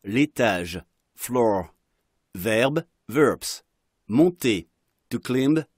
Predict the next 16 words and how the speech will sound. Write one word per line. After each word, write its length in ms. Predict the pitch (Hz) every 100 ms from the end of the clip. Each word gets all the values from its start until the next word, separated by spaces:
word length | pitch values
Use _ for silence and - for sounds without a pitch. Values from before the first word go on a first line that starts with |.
| -
to 100 | 120
go 240 | 113 127
up. 220 | 110 85 _ _ _ _ _
Pouvoir, 600 | 160 160 135 107 85 82 _ _ _ _ -
to 100 | 123
be 200 | 131 143
able 320 | 123 123 120
to, 380 | - 117 117 123 _ -
can. 420 | 135 107 80 76 _ _ _ _ _ _ -
Venir, 640 | 104 151 156 127 101 90 _ _ -
to 80 | 104
come. 460 | - 131 104 90 - _ _ _ _
Vouloir, 680 | 101 143 143 131 98 87 - _ _ -
to 100 | 110
want. 480 | 110 123 104 - - _ _ _ _ _ 104
Adverbe, 580 | 107 95 117 127 151